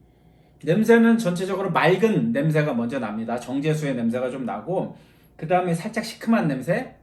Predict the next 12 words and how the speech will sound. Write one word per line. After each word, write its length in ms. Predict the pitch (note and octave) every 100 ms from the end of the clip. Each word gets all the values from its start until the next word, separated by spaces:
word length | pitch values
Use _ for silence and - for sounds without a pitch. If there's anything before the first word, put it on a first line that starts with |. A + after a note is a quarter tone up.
| _ _ -
그 80 | C#3
다음에 320 | D#3+ D#3+ D#3+
이제 460 | B2+ A#2 G#3 A#3 -
발효의 400 | B2 C#3 C#3+ -
쿰쿰한 420 | G#3 - E3+ A#2+
냄새, 340 | F#2 - - -
그게 180 | C3 B2
이제 240 | A#2 A2+ A2+
딱 160 | D3+
납니다. 340 | G#2 F#2 F2+ G2
근데 160 | B2
전체적으로 840 | B2+ C#3+ D3+ E3+ E3+ E3+ G3 D3